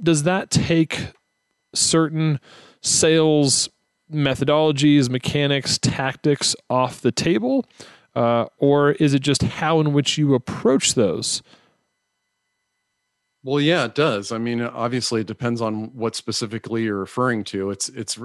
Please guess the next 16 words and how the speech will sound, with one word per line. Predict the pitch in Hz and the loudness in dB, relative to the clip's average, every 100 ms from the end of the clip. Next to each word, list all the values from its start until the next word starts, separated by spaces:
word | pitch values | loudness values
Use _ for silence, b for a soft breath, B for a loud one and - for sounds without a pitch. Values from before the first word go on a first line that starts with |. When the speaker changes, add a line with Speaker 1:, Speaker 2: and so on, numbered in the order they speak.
| 135 | -8
Speaker 2:
a | 113 | -4
really | 113 110 104 | -2 -2 -4
hard | - - 113 | -6 -4 -4
question | - 113 107 107 101 | -2 -4 -4 -6 -6
to | 104 | -8
answer | 107 107 110 | -8 -8 -8
generally. | 95 110 113 98 95 95 b b b b b | -6 -4 -4 -6 -8 -12 b b b b b
Um, | 127 120 120 117 131 _ _ _ - | 0 2 2 0 -4 _ _ _ -8
I | - | 0
wanted | 131 139 160 170 | 2 4 4 2
to | - 156 | 4 2
<laughs> | |
address | 131 139 156 127 - - B B B - | 2 2 2 2 -2 -4 B B B -4
the | |
term | 143 180 170 156 | 0 2 4 4
disarm, | 143 139 151 156 139 | 2 2 4 4 4